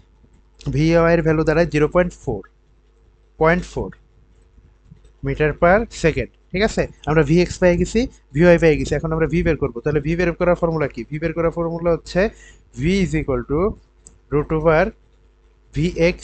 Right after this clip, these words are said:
square plus V Y square, ঠিক আছে? এখন এখানে যদি তুমি, আহ, মানগুলা বসিয়ে দাও, তাহলে এখানে কত থাকবে? দেখো তো, থার্টি ফোর পয়েন্ট সিক্স,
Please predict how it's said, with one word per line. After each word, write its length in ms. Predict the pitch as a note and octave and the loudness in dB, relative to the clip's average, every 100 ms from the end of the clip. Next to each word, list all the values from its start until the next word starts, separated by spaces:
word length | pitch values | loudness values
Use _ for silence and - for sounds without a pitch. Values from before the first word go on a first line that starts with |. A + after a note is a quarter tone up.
| - E3+ - | -10 -8 -8
square 360 | - D3 F3 - | -2 0 0 -2
plus 300 | C#3+ C3+ G3+ - - _ _ - - _ | -2 -2 -2 -6 -18 _ _ -20 -20 _
V 20 | C#3+ D#3+ D3 D3+ | -4 0 2 0
Y 20 | A3+ _ _ - | -2 _ _ -18
square, 320 | - D#3 A2+ - _ - | -4 -2 -2 -6 _ -2
ঠিক 100 | G#3 | 0
আছে? 140 | G#3 D#3+ C3+ | 2 0 0
এখন 160 | D#3+ E3 | -2 -2
এখানে 180 | D#3+ F#3 F3 | -2 -2 -2
যদি 120 | D#3+ G3 | -4 -2
তুমি, 180 | G3+ D#3+ F3 | -2 -2 -4
আহ, 340 | - _ D3+ D3+ | -8 _ -2 0
মানগুলা 320 | D3+ D#3 D#3+ D#3 | -2 -2 -2 -2
বসিয়ে 260 | D3+ - F#3 | -2 0 0
দাও, 100 | B2 A#2+ | 0 -4
তাহলে 140 | C#3 | -4
এখানে 140 | D#3 D#3 | -2 -2
কত 80 | E3 E3 | -2 -2
থাকবে? 180 | D3 A#2 | -4 -4
দেখো 140 | C3 D3+ | -6 -4
তো, 60 | E3+ - | -4 -2
থার্টি 240 | D3 D3+ D#3 | -4 -4 -4
ফোর 120 | F3 E3+ | -4 -2
পয়েন্ট 180 | F#3 F3 E3+ | -2 -2 -4
সিক্স, 160 | C3 | -12